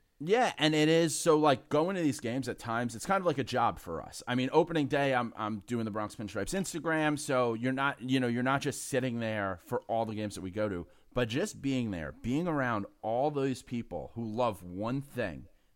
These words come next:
is, like, I'm not a religious person. I think it's all ghost stories, but this is as close to religion as I get.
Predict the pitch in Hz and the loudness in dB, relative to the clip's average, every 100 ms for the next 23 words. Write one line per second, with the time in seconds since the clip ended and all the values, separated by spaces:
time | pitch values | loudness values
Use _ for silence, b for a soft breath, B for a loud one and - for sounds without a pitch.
0 | _ 135 131 120 123 110 - 165 196 196 | _ 2 2 2 0 0 2 4 6 4
1 | 180 170 156 139 143 110 - - _ 110 | 4 2 -2 -2 -2 -2 -4 -16 _ -2
2 | 127 147 143 127 104 117 110 - 90 73 | 0 -2 0 0 2 0 0 -6 -8 -8
3 | 50 - - b b - 131 113 - b | -10 -14 -20 b b 0 2 2 -4 b
4 | b - 107 123 196 - - 160 143 135 | b -10 -2 0 2 0 -2 4 4 4
5 | 120 - - _ _ _ - 131 113 - | 2 -4 -14 _ _ _ 0 0 0 -6
6 | 110 135 143 - 139 120 110 104 95 90 | 0 2 2 0 0 0 0 -2 -2 -4
7 | 87 104 101 82 90 82 | -2 0 0 0 -4 -4